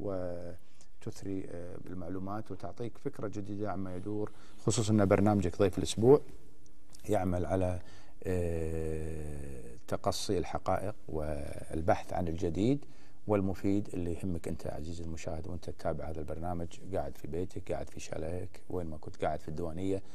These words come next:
نرحب فيك، نرحب بأسئلتك باستفساراتك من خلال هذا البرنامج عن طريق الأسئلة، عن طريق المكاتبة لنا إذا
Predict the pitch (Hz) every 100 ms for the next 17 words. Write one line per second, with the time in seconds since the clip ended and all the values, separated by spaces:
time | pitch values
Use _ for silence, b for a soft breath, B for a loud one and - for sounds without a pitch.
0 | B B - 90 - - 110 143 - B
1 | B - 92 92 85 78 - 95 - 101
2 | - 85 - - 85 87 90 - - 82
3 | - 85 80 82 85 80 85 98 107 107
4 | - - 85 87 92 82 - - 101 101
5 | 127 B B B 73 92 87 92 92 -
6 | 92 87 90 90 - 90 90 87 85 85
7 | 87 80 80 78